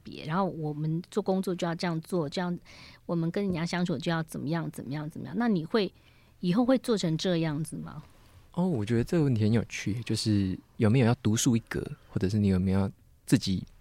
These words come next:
Speaker 2: 形成一派这种感觉？
Speaker 1: 对，因为你，你看
Speaker 2: 对，对。
Speaker 1: 每个礼拜分享两本书，然后跟大家讲一下你的心得，然后其实他们的心得跟你的心得其实已经融在一起了嘛，对不对？所以你势必最后会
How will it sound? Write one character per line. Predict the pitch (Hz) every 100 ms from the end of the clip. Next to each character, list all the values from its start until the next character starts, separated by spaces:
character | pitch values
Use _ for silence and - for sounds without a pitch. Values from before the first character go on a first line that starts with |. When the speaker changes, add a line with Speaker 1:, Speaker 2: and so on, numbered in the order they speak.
| -
Speaker 2:
形 | - 110
成 | 110
一 | 92
派 | - 117 92
这 | -
种 | 107
感 | 104
觉？ | - -
Speaker 1:
对， | 320
因 | 359
为 | 370
你， | 233
你 | 180
看 | 190 294
Speaker 2:
对， |
对。 | 262
Speaker 1:
每 | 208
个 | 175
礼 | 170
拜 | 196
分 | 208 208
享 | 196 156
两 | 139 160
本 | 147 135
书， | - 160
然 | 156
后 | 196
跟 | 196 190
大 | 175
家 | 165
讲 | 160 107
一 |
下 | 135
你 | 170 135
的 |
心 | 131 - 151 151
得， | 120 82 185
然 |
后 | 269
其 | - 208
实 | 233 226 -
他 | 277 285
们 | 233
的 |
心 | 185 214
得 | 196 175
跟 | 202
你 | 175
的 | 135
心 | 180
得 | 160
其 | - 156
实 | 214
已 |
经 | 156 156 165 -
融 | 170 160
在 | 175 160
一 |
起 | 151 - 147
了 | -
嘛， | 160 -
对 | 160
不 | 156
对？ | 143 - - -
所 | - 330
以 |
你 | 262 180 - - _ - _
势 | - - 330
必 | 294
最 | 254 285
后 | 269 269
会 | 240 262